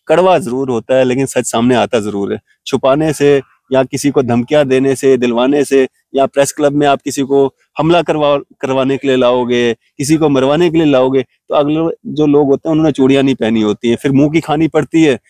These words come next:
फिर फोनों पे बाद में वो ना, "हाँ जी इसको रखो, इसको करो।" क्या फांसी थोड़ी चढ़वा दिया आपने? उसने जो करना था वो तो कर ही दिया उसने आगे से,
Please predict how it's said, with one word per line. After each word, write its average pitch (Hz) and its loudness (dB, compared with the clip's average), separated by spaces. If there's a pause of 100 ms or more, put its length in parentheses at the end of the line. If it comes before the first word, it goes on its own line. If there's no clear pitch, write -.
(220)
फिर 143 2
फोनों 139 -2
पे 143 2
बाद 127 0
में 139 -2
वो 127 0
ना, 151 -2 (340)
"हाँ 135 0
जी 175 0
इसको 170 0
रखो, 160 0
इसको 160 -2
करो।" 151 0
क्या 160 0
फांसी - -4
थोड़ी 127 2
चढ़वा 131 0
दिया 131 2
आपने? 135 -4
उसने 113 -6
जो 139 -2
करना 139 -2
था 135 0
वो 127 2
तो 131 -2
कर 175 0
ही 190 2
दिया 180 2
उसने 170 -4
आगे 151 2
से, 143 -4